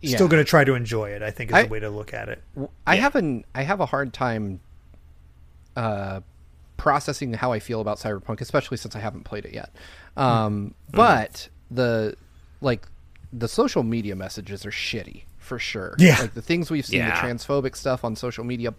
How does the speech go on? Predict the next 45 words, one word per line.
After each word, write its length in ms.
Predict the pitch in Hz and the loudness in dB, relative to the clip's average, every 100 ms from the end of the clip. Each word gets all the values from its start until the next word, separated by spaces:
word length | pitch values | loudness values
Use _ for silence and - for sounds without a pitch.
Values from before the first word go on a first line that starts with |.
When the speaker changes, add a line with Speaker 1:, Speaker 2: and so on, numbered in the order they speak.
| - | -14
Speaker 2:
but 460 | - 214 151 135 - - - - | -10 -4 -2 -2 -4 -14 -20 -12
I 120 | - 165 | 0 2
also 260 | 196 202 | 2 0
kind 260 | - 160 151 | -2 -2 -2
of 60 | |
have 260 | 131 135 139 | 0 -2 -2
to 520 | 135 127 120 113 110 - - - | -4 -2 -2 -2 -6 -10 -10 -6
afford 400 | - - 151 135 | -4 2 2 2
the 60 | |
benefit 380 | 110 120 120 123 | -2 -2 -2 -4
of 80 | 107 | -6
the 60 | 104 | -2
doubt. 200 | 113 120 | -2 -2
Like, 140 | 113 | -4
the 80 | 123 | 0
social 340 | 202 196 185 | 2 4 2
media 260 | 156 131 127 | -2 -2 -2
person 400 | - 113 - 104 | -2 -4 -4 -4
didn't 220 | 117 110 | -4 -4
make 220 | 104 101 | -8 -10
the 60 | 107 | -12
game, 360 | 95 85 104 - | -12 -14 -16 -12
right? 360 | - 110 127 151 | -6 -2 -2 -4
Like, 200 | 151 123 135 | -4 -4 -2
Speaker 1:
Mm. 60 | |
Speaker 2:
you 800 | 143 127 110 - - - - 151 | -4 -4 -10 -14 -20 -16 -2 4
know, 60 | 123 | 4
Speaker 3:
Sure. 60 | |
Speaker 2:
so, 300 | 117 151 135 - | 4 4 4 2
so, 200 | - 143 | 4 4
Speaker 3:
Definitely. 340 | 113 - 196 | 4 2 2
Speaker 2:
I 120 | 202 | 4
mean, 120 | 185 | 4
'cause 180 | 156 156 | 0 -2
games 220 | 156 180 | -2 0
are 80 | 160 | 0
made 180 | 127 123 | 0 0
by 120 | 113 | 0
huge, 580 | 113 - 131 123 117 101 | -4 -6 -2 0 -2 -4
huge, 280 | - 113 104 | -6 -6 -6
huge 360 | - 104 98 - | -8 -8 -10 -10
companies. 320 | 104 104 101 - | -10 -10 -14 -6
Uh, 60 | 165 | -2
it 260 | 185 180 | -2 0
also, 440 | 220 233 208 175 | 0 2 2 2